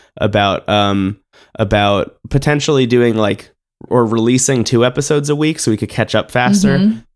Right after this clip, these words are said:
Speaker 1: But mathing it all out, figured out that if we just continue with the weekly episode cycle, that'll actually take us all the way through the break between
Speaker 2: Hell yeah,
Speaker 1: parts
Speaker 2: hell
Speaker 1: two
Speaker 2: yeah,
Speaker 1: and
Speaker 2: hell
Speaker 1: three.
Speaker 2: yeah.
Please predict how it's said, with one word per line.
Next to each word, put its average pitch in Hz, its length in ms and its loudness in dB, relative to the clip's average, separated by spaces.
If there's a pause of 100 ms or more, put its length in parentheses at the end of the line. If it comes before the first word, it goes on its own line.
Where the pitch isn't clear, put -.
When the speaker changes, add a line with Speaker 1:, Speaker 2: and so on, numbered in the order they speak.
Speaker 1:
But 110 300 -2 (180)
mathing 151 460 2
it 135 100 2
all 117 220 4
out, 104 420 0 (180)
figured 117 400 2
out 104 280 0
that 107 180 0
if 120 180 0
we 131 120 4
just 113 240 0
continue 156 460 0
with 147 120 0
the 131 80 2
weekly 120 360 2
episode 143 440 -2
cycle, 160 480 -2
that'll 139 260 0
actually 139 300 0
take 123 280 0
us 117 140 0
all 110 220 0
the 117 80 2
way 110 140 4
through 113 240 0
the 101 100 -4
break 98 560 -4 (100)
between 160 680 -2
Speaker 2:
Hell 156 140 0
yeah, 156 80 4
Speaker 1:
parts 156 180 0
Speaker 2:
hell 165 100 2
Speaker 1:
two 165 80 4
Speaker 2:
yeah, 165 60 2
Speaker 1:
and 165 100 2
Speaker 2:
hell 170 120 0
Speaker 1:
three. 175 80 2
Speaker 2:
yeah. 175 260 -2